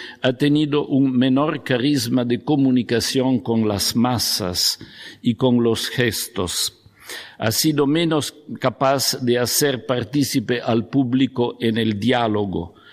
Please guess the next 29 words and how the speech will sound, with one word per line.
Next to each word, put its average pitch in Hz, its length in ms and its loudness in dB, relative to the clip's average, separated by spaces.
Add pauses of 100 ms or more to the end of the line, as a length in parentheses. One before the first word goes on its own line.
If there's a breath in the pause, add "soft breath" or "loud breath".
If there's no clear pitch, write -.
(160 loud breath)
de 117 140 4
interaccionar 127 960 0
con 120 240 0
preguntas 123 720 0
directas 117 680 -2
o 107 160 -2
gestos 113 500 -2
sorprendentes. 98 1300 -4 (760 loud breath)
No 147 160 2
le 160 120 2
gustaba 139 600 0
ser 127 260 0
interrumpido 120 840 0
con 113 180 -2
aplausos 92 1040 -4 (360 loud breath)
y 107 100 -2
prefería 151 580 2
llevar 143 580 0
hasta 139 400 0
el 135 140 4
final 165 560 0
su - 160 -2
expresión 147 760 0
ordenada 135 760 0
y 123 140 0
clara 143 500 0
de 120 140 0
su 120 180 -2
pensamiento. 101 1080 -2